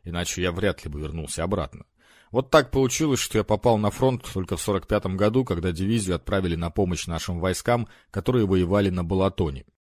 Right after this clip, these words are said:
Наш триста сорок пятый стрелковый полк вместе с полковой артиллерией расположился в небольшом городишке Сальнок, недалеко от Будапешта. В это время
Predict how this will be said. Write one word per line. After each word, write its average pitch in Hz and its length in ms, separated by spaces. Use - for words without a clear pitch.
Наш 139 300
триста 147 340
сорок 123 300
пятый 120 280
стрелковый 110 560
полк 101 340
вместе 92 420
с - 60
полковой 95 500
артиллерией 127 760
расположился 135 680
в 127 40
небольшом 123 480
городишке 117 560
Сальнок, 87 600
недалеко 95 480
от 87 80
Будапешта. 87 680
В 131 60
это 160 120
время 147 440